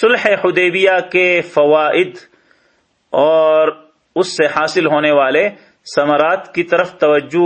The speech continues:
اور روشنی ڈالیں گے۔ وصلی اللہ تعالی علی خیر خلقہ محمد وعلی آلہ وصحبہ اجمعین۔ سبحانک اللہم وبحمدک، اشہد ان لا الہ الا انت،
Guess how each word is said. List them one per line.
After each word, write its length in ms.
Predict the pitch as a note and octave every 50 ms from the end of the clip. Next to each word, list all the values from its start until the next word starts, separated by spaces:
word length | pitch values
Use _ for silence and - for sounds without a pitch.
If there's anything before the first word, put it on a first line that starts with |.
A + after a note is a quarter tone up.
| E3 - C3+
اور 160 | C#3 D3 C#3
روشنی 300 | C3+ C3 C3 - D3+ D#3
ڈالیں 300 | D3 D3 C#3+ E3 G#3+ A3+ G3+
گے۔ 140 | E3+ F3 G#3+ C4+ - - _ _ _ _ _ _ _ _ _ _ _ _ -
وصلی 300 | - C3 - F#3 E3+ D#3+
اللہ 360 | D3+ D3 D3 D3 C#3+ C3+ C3+ C3 -
تعالی 380 | C#3 C3 C#3 C#3 C#3 C3+ C3+
علی 300 | C3 B2+ F#2+ C3+ C#3+ C3 B2+ B2 -
خیر 220 | C#3 C#3+ C3+ C3+
خلقہ 460 | - C#3 C3+ - - - A#2+ B2 B2
محمد 420 | A#2+ A#2 - C3+ C#3+ C#3+ C#3 C3+ C3+ C3+ - _ _ _ _ _ _ _
وعلی 300 | - B2+ C#3+ D3+ D#3 D3+
آلہ 520 | C#3+ - D3 D3 C#3+ C#3+ C#3 C3+ C#3+ C3+ B2+
وصحبہ 500 | C3 C3 - C3+ A2 C3+ C3 C#3 C3+ B2
اجمعین۔ 560 | B2+ B2+ C3 C3+ C3 C#3 D3 D3 D3 D3 D3 C#3+ - _ _ _ _ _ _
سبحانک 560 | - - B2 B2+ C3+ E3 D#3+ D#3+ D3+ C#3+ -
اللہم 400 | C#3 C3+ C3+ C3+ C3+ C#3 D3+ D3
وبحمدک، 580 | C#3 C3+ C3 C3 - D3+ D3+ D3 C#3 C#3 C#3 -
اشہد 320 | C3+ B2+ - - C#3+ C3
ان 240 | C3 B2 C3+ C3+ C3
لا 280 | C3 C3 C3 C3 C3 C3
الہ 360 | - A#2 C3+ C3+ C3+ C3 B2+
الا 520 | C3 - - C#3 C#3 C3+ C3 C3 - - C#3
انت، 240 | D3+ D3+ D3 -